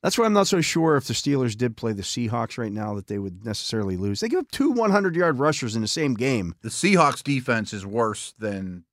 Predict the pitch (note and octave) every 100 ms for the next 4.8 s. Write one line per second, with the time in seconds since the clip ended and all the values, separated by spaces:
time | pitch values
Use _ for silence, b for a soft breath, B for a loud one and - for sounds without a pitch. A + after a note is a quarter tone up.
0 | _ _ - C3 A#2 G2+ G2+ G#2 A2+ G2+
1 | A2 G#2 F#2 G2+ F#2+ F2+ _ B2 A#2+ -
2 | A2 A#2 G#2+ C3 B2+ A#2 - A2+ G#2 F#2+
3 | F2+ E2+ G2+ F#2 C#3+ C3+ F#2+ F2+ F2 G2+
4 | E2+ D#2+ D#2+ D#2 D2 C#3 G#2 E2+